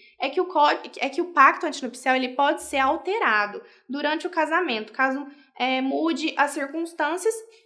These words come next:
as partes podem fazer um pedido fundamentado dirigido pro juiz pedindo essa alteração. Se o juiz aceitar, é possível mudar o regime de bens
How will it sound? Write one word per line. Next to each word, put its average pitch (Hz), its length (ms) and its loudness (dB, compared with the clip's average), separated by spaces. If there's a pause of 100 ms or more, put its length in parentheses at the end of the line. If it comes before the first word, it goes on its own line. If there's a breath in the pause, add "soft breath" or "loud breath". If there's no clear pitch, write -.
as 359 180 0
partes 294 300 2
podem 262 240 -2
fazer 247 240 -2
um 240 60 0
pedido 240 380 -4
fundamentado 294 1000 0
dirigido 240 500 -4
pro 262 160 -4
juiz 277 360 -4
pedindo 285 380 -6
essa 302 180 -2
alteração. 302 680 0
Se - 160 -6
o 349 80 0
juiz 269 260 -4
aceitar, 277 680 0
é 277 80 -4
possível 285 500 -4
mudar 277 300 0
o 285 60 2
regime 277 420 -4
de 330 120 -2
bens 269 380 -6